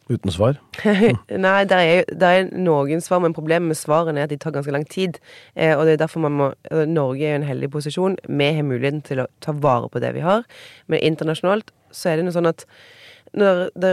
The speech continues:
Speaker 2: plasseres så mange falske narrativ, så går det an å jobbe hardere for å plassere de riktige. Eh, og da, og det koster penger. Det, det gjør at redaktørstyrte medier er nødt for å ha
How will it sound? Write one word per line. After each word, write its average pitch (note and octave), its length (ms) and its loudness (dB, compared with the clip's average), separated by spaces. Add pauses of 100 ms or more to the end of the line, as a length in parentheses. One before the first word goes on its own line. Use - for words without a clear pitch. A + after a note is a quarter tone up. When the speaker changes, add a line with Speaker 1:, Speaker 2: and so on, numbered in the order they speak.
(140)
Speaker 2:
plasseres F3+ 480 -2
så E3+ 80 0
mange D3+ 240 0
falske C#3+ 300 -6
narrativ, E3+ 420 -4
så G3 160 -6
går F3 220 0
det - 100 -6
an D#3+ 80 0
å D#3 80 2
jobbe C3 320 -2
hardere C3 400 -4
for B2+ 220 -8
å - 20 -18
plassere C3+ 480 -6
de C3+ 80 -6
riktige. - 400 -4 (560)
Eh, D#3+ 320 0 (160)
og E3 160 -4
da, A3 300 -4 (260)
og F#3+ 80 -2
det G3+ 160 -4
koster E3 460 -8 (160)
penger. G3 460 -4 (180)
Det, G3+ 100 -4 (380)
det F#3+ 160 -4
gjør E3 300 0
at - 100 -8
redaktørstyrte C#3+ 720 -6
medier D3+ 320 -4
er C3 80 -4
nødt D3 240 -6
for C3+ 160 -4
å C3 80 -6
ha D3 120 2